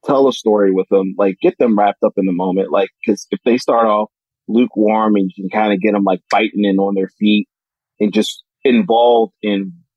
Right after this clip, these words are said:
what magic we're trying to convey here. I'd say that's the best part about being in the industry and, and being a part of wrestling, whether you're a wrestler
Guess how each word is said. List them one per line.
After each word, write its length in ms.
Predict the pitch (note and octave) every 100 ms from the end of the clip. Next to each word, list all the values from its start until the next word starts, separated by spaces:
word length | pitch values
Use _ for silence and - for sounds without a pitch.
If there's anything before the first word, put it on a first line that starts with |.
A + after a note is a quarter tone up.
| _
what 320 | F#2 G2 B2+ -
magic 400 | G#2+ A2+ A2 G#2 -
we're 120 | G#2+
trying 260 | - A2 F#2+
to 80 | E2+ _ _ -
convey 500 | - G#2+ F#2+ G2+ G#2
here. 220 | F#2 E2+ - _ _ _ _ -
I'd 200 | A#2 A#2+
say 220 | - A#2
that's 200 | G#2+ A2
the 80 | -
best 240 | G#2 G#2+ -
part 180 | G2+ F2+
about 240 | F2+ F2
being 380 | F#2+ F#2 F2+ F2
in 160 | F2 F#2+
the 60 | F2+
industry 480 | F#2 E2+ - F#2 F2
and, 180 | E2+ -
and 120 | - F2+
being 180 | F#2+
a 40 | F2+
part 220 | G2+ F2+
of 60 | E2
wrestling, 420 | F2+ - F#2 F#2
whether 160 | F2 E2+
you're 180 | E2+ E2
a 40 |
wrestler 440 | - - - G2+